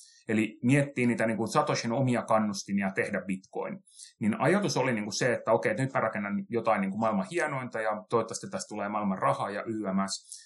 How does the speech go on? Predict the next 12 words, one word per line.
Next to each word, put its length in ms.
Niin 180
ensimmäinen 480
kysymys 380
on 120
se, 180
että 160
miten 200
mä 60
saan 180
tämän 180
potkaistua 640
käyntiin. 640